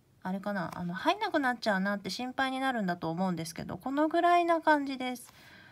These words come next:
えーと、縦がこうでしょ。横の線が真ん中にあるとするなら、こういう感じで持ってきて、もう真ん中の、もうちょっと下あたりからぐーっとこ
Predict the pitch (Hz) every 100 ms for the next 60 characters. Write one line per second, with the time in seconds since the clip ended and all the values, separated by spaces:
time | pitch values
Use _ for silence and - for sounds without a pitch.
0 | - - 220 208 202 190 - 185 185 -
1 | 339 262 220 175 - 202 143 170 175 214
2 | - 359 415 415 427 415 381 220 185 208
3 | 240 240 233 226 233 220 190 160 175 175
4 | 165 170 - 277 294 302 285 285 262 240
5 | 233 220 208 - 220 196 220 269 214 254
6 | 330 359 359 349 320 - - 285 294 277
7 | - 254 277 285 - 403 - 320 311 311
8 | 254 226 208 196 214 247 277 220 208 185